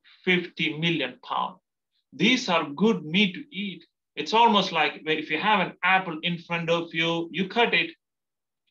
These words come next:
After some time, it turns brown. That doesn't mean it's bad.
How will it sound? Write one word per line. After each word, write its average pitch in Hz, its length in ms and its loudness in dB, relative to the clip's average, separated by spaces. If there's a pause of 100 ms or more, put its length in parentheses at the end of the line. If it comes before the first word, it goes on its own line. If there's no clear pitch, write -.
(280)
After 135 260 -4
some 220 320 0
time, 180 380 0
it 156 180 -6
turns 170 240 -10
brown. 156 540 -4 (240)
That 147 240 -6
doesn't 208 420 0
mean 180 240 2
it's 165 240 -8
bad. 240 540 -6